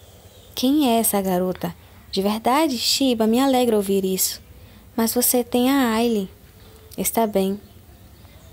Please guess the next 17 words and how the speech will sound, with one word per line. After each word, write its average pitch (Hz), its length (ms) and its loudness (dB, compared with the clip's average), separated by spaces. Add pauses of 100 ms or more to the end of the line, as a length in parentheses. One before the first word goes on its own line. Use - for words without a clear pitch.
(120)
Não 240 100 2
me 262 120 2
importa 240 320 -2
ninguém 208 260 2
mais, 196 300 0
só - 340 -2
quero 214 260 0
a 196 40 0
você. 190 420 0 (760)
Quero 214 200 0
que 214 120 -8
seja 208 280 2
minha 196 180 -2
namorada." 190 580 0 (1800)
"Não, 294 500 2
não, 294 320 2
Shiba. 220 600 0